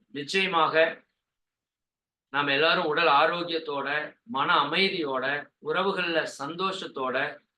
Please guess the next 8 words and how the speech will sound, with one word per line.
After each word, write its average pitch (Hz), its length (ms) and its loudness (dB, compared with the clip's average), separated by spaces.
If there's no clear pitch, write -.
பொருளாதார 165 680 4
நிறைவோட, 151 840 0
ஒரு 135 140 -12
ஆன்ம 180 440 0
உயர்வு, 151 540 -2
இறை 170 340 0
உணர்வோட 156 560 0
வாழ்வதற்கான 139 1000 -2